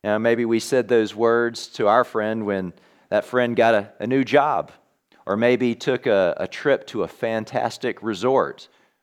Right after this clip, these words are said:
or maybe lost a little bit of weight. But these sentiments don't really get to the heart of envy.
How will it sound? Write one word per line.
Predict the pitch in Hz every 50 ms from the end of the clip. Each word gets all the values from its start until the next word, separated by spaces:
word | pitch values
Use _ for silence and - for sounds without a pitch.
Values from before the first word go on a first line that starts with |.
| _ _ -
or | 92 92
maybe | 90 87 87 87 104
lost | 101 92 92 98 101 101 - - - -
a | 104 101 98
little | 90 92 101 101 104
bit | 92 110 104
of | 107
weight. | 107 120 127 120 87 73 - - - _ _ _ _ _ _ _ _ _ _ _ _ _ _ _ _ _ _ _ _ _ _ _ _ _ _ _ _ _ _ _
But | 87 98 120 - - 117
these | 147 147 156 143
sentiments | - - - - 151 156 147 123 113 98 92 92 - -
don't | - - - 147 147 139 - - - _ _ _ _ _ _
really | - 117 147 170 165 156 139 113
get | 92 95 127 127 - - -
to | - 139
the | 113 107 90
heart | - - - 110 95 80 - - - - - _ _ _ _ _ _ _ _ _ _ _ _ _ _ -
of | 95 95 82
envy. | 82 87 95 90 85 80 76 76 71 69